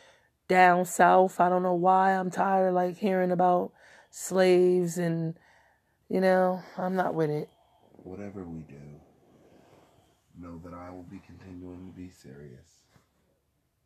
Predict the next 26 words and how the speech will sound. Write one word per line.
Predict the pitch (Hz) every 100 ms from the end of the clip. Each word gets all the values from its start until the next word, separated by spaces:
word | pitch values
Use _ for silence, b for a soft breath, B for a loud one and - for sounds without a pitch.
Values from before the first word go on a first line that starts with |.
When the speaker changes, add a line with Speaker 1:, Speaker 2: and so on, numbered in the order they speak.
| -
Speaker 2:
This | 80 85
has | 92
been | 90 87 87
Walter | 87 85 90 85 87 _
with | 82 _
Real | 76 76
Ghost | 78 82 82
Stories | _ 80 80 80 82 _ _
by | 67 67
Real | 78 78
People. | 71 - 90 87 _ _ _ _ _ _ _ _ _ _ _ _ _ _ _ _
Have | -
a |
great | 67 - 73
evening. | - _ _
Speaker 1:
Oh, | 349 381 311 208 -
th-, | -
th- | - - _ _ _ _ _ _ _ _ _ _ _ _
Speaker 2:
You're | 78 107
welcome | 98 85 90
to | 85
say | 82 82
whatever | 85 85 90
you | 90
would | 92
like, | 90 92